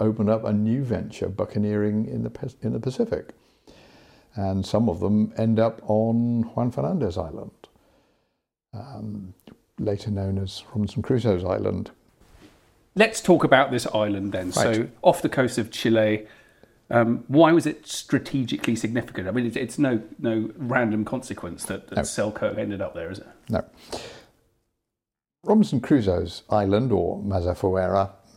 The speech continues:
Speaker 1: uh, Mazatierra, the two islands. Uh, Mazatierra, the nearer one, is, is Robinson Crusoe's island. The other one is actually named for Selkirk, who was never on it because it's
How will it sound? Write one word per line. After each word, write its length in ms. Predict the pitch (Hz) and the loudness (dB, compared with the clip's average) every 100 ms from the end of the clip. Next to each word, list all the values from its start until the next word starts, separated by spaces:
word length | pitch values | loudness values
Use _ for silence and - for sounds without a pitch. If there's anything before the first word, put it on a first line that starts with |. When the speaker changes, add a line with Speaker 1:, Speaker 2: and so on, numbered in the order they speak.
| _ - | _ -6
Speaker 1:
uh, 560 | 85 - - - - - - - | -4 -4 -8 -8 -8 -10 -14 -8
Mazatierra, 760 | 92 87 87 85 98 95 92 92 | -4 -2 -4 -4 -4 -2 -2 -4
the 60 | 92 | -4
two 260 | - 98 | -2 -2
islands. 540 | 90 92 95 92 92 - _ _ _ _ _ _ | -2 -2 -2 -2 -6 -12 _ _ _ _ _ _
Uh, 260 | 95 92 92 | -10 -8 -4
Mazatierra, 640 | 95 92 92 - 98 92 90 | -2 0 -2 0 2 2 0
the 100 | 92 | -2
nearer 260 | 95 92 | 0 -2
one, 180 | 90 95 | -2 -4
is, 300 | 95 95 - | -6 -8 -6
is 260 | 104 98 - - - _ | -6 -6 -14 -20 -20 _
Robinson 300 | - 95 98 | -6 -6 -4
Crusoe's 420 | 98 107 - 92 95 | -2 -2 0 -2 2
island. 340 | 95 95 98 | 2 2 2
The 80 | 110 | 2
other 100 | 143 | 2
one 100 | 92 | 0
is 80 | 98 | -2
actually 260 | - 110 | -2 0
named 180 | 104 104 | 0 0
for 60 | 104 | 0
Selkirk, 580 | 127 110 - 98 - - _ _ _ - - | 0 0 -2 -6 -8 -20 _ _ _ -20 0
who 120 | 113 | 2
was 120 | 107 | 2
never 260 | 117 101 104 | 2 2 2
on 120 | 98 | 0
it 140 | - - | -4 -8
because 340 | - - 92 92 | -8 -6 -6 -4
it's 300 | - - | -6 -10